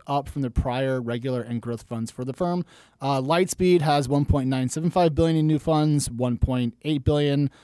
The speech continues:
for its core fund, and then a hundred seventy-five million for its, uh, second Indian fund, I think. So that's just, like, three V C firms,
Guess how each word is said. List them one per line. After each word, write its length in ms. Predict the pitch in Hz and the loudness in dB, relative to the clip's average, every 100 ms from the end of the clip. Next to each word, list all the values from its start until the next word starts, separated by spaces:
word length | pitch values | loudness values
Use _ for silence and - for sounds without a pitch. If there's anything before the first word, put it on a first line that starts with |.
| _ | _
for 100 | - | -10
its 100 | 110 | -8
core 200 | - 220 | 0 0
fund, 300 | 220 208 185 | 2 2 2
and 80 | 156 | 2
then 180 | 151 139 | 0 0
a 60 | 135 | 0
hundred 220 | 147 135 | -2 -2
seventy-five 260 | 143 139 | -2 -2
million 320 | 135 135 127 120 | 0 0 -2 -4
for 240 | 131 117 | -6 -6
its, 300 | 117 104 - | -6 -8 -10
uh, 420 | 120 120 113 107 - _ | -6 -6 -6 -8 -12 _
second 280 | - 131 - | -10 -8 -4
Indian 320 | 139 120 107 | -4 -2 -4
fund, 240 | 104 104 95 | -4 -6 -6
I 60 | |
think. 280 | 95 92 - _ - - | -10 -14 -16 _ -20 -16
So 120 | - 185 | 2 2
that's 140 | - | 2
just, 180 | 202 - | -2 -2
like, 120 | 165 | -2
three 420 | - - 208 285 | -4 -4 0 2
V 200 | 240 233 | 2 2
C 200 | 208 208 | 0 0
firms, 600 | 196 156 143 131 127 - | 2 2 2 2 0 -4